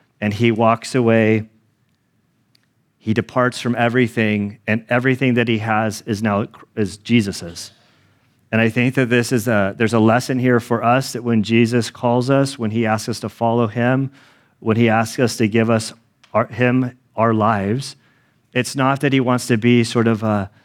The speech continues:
you know, when I was a kid, I don't think they do 'em anymore. It's probably not socially correct, but, uh, but, you know, the little, like, rabbit's foot that were, like, col-, colored different colors. Like, I remember as a kid walking around with, like, a real rabbit's foot, like,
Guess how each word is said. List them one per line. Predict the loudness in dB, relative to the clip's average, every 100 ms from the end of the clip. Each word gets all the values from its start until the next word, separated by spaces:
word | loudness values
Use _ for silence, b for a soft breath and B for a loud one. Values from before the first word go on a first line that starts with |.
| b _
you | -2 0
know, | 0
when | 0
I |
was | 0
a | -2
kid, | -2 0
I |
don't | 0
think | 0 0
they |
do | 0 0 0
'em | 2
anymore. | 2 0
It's | 0
probably | -2 0
not | -2 -4
socially | -6 -4 -4
correct, | -2 0 0 0
but, | -4 -2
uh, | -2 -4 b b b b b _
but, | -2
you | 0
know, | 2
the | 2
little, | 4 4 2 0
like, | -4 -2
rabbit's | 0 0 -2 -6
foot | -2 0 0
that | 0
were, | 2
like, | 2 0
col-, | 0 -2 0
colored | 0 2 2 0
different | -2 -2
colors. | 0 2 4 2 0
Like, | -2 -4
I | -8
remember | -6 -2 0 2
as | 2
a | 0
kid | -2 0
walking | 0 -2 -2
around | 0
with, |
like, | 0
a | -2
real | 0 0
rabbit's | 0 -2 -2 -6
foot, | -12 -10
like, | -8 -10